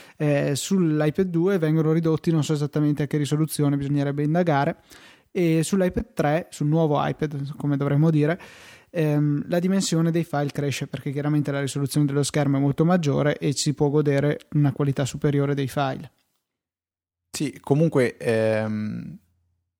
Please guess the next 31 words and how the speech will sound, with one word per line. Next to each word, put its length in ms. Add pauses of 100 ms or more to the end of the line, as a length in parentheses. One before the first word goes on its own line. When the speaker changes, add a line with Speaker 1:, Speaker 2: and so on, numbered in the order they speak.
(680)
Speaker 2:
se 80
pensiamo 320
anche 180
a 60
tutto, 600 (540)
tutto 240
il 60
discorso 420
delle 180
applicazioni 520
poi 180
Retina, 420
come, 520
come 220
tu 100
hai 400 (320)
anche 240
detto, 540 (1040)
sì, 320
ci 100
si 140
ritrova 280
veramente 420
alla 120
stregua. 380
Stavo 220
facendo 300
un 60
attimo 220
i 80
conti 580